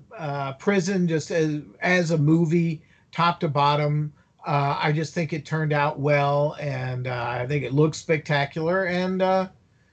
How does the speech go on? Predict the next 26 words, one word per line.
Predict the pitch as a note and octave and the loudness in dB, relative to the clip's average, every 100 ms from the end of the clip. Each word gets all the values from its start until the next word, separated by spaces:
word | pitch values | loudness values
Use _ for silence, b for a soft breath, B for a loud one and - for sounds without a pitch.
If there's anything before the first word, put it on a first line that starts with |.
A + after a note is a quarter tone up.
| _ | _
so | - | 0
I | F3 | 2
think | D#3+ F#3 | 4 2
that, | E3 D#3+ D#3 | 0 -2 -2
that | D#3 D3+ D3 - - | 0 0 -2 -12 -6
really | D3 E3 C#3+ C3 | 0 2 2 0
is | A#2+ | -4
the, | C#3+ B2 - b b b _ | -6 -6 -10 b b b _
is | G#3 E3+ - | 4 4 2
the, | D#3 B2+ - | -4 -4 2
is, | F#3+ G3 E3+ D3 D3 | 4 4 2 -2 -10
you | A3 F3 | -2 0
know, | D#3+ C3+ b b b | 2 -2 b b b
the | C3+ | 0
favorite, | - F#3+ F3 D#3 F3+ | 4 4 4 0 0
with | D#3+ C#3 | -2 4
Whisper | G#3 C4+ - F3+ | 4 2 -2 -2
to | E3+ | -2
a | |
Scream | D#3 - F#3 F#3 E3 | -4 -4 -2 0 0
really | D#3+ A3 C4+ G#3+ E3+ | -2 0 2 2 2
running | F3 F3 D#3+ | 0 0 0
neck | E3 D#3+ | -2 -2
and | C#3+ | -2
neck | D#3 A3+ F3+ - | 0 0 -2 -4
because, | D#3+ F3 D#3+ D#3 - | -2 0 0 -2 -8